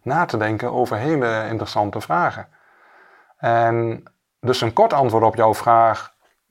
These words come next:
waarom ga je met achttien naar de universiteit, zou bij mij zijn, als jij gemotiveerd bent, kom ik bij het woord motivatie, waar we ook wel kunnen terugkomen.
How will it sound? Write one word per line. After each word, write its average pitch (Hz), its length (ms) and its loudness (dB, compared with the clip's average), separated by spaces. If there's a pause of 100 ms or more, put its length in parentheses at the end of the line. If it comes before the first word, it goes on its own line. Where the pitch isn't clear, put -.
(240)
waarom 117 920 2 (520)
ga - 200 0
je 117 120 4
met 113 160 -2
achttien 135 340 0
naar 113 140 4
de 113 100 0
universiteit, 120 640 0
zou 120 200 2
bij 107 100 0
mij 139 240 2
zijn, 139 500 0 (500)
als 147 320 2
jij 139 200 2
gemotiveerd 120 680 0
bent, 214 360 -2
kom 113 120 -6
ik 107 60 -2
bij 107 100 0
het 101 80 0
woord 101 200 -2
motivatie, 120 600 -4
waar 143 260 -6
we - 160 -18
ook 131 160 -12
wel 120 220 -2
kunnen 123 260 -8
terugkomen. 117 540 -6